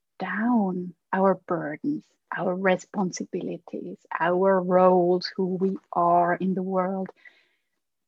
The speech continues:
if there is no room for playfulness, for joy, for laughter, for beauty, then things get very dry, very tense.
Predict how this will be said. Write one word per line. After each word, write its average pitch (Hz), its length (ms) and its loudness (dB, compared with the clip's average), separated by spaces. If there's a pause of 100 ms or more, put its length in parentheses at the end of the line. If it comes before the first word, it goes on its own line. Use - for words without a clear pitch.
(140)
if 233 180 -2
there 262 160 6
is 269 140 4
no 220 240 8
room 214 380 6
for - 340 -2
playfulness, 226 1040 0 (460)
for 175 300 0
joy, 202 760 4 (140)
for 180 300 -4
laughter, 202 880 4 (100)
for - 140 -8 (180)
beauty, 214 580 4 (880)
then 214 200 2
things 233 460 4
get - 360 -4
very 185 460 4
dry, 196 640 -4 (160)
very 226 440 0 (220)
tense. 262 480 -4